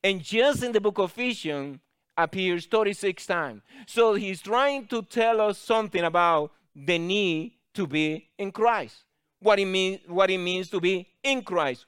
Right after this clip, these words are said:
What it means to be, to walk in Christ. What it means to be, uh, uh, uh, uh, uh, so what it means to, to dwell in Christ. So he's trying to hammer down this point clearly.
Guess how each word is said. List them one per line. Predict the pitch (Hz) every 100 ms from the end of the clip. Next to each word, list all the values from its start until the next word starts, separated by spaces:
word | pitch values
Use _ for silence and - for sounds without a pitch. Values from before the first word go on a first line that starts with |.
| -
What | 196
it | 190
means | 185 196 196
to | 190 180
be, | 185 185 165 -
to | 180 170 165 175
walk | 233 247 233
in | 254
Christ. | 202 180 156 143 - -
What | 190 196
it | 185
means | 196 196 -
to | 185
be, | 190 185 175 - 247
uh, | 170 180
uh, | 185 -
uh, | 175 175 147 175 - 135 - -
uh, |
uh, | 170 - _ - 147 _ _ _
so | - 202
what | 190 196
it |
means | 190 202 240 233 -
to, | 208 180 165 - -
to | 202
dwell | 143 185 214 254 226 175 151
in | - 175 160
Christ. | 160 151 143 139
So | 185 165 147 - -
he's | - 202 175
trying | 180 202 226 226
to | 196
hammer | 190 190 185
down | 185 190 190 156
this | 147 226 240
point | - 185 165
clearly. | - 196 240 214 156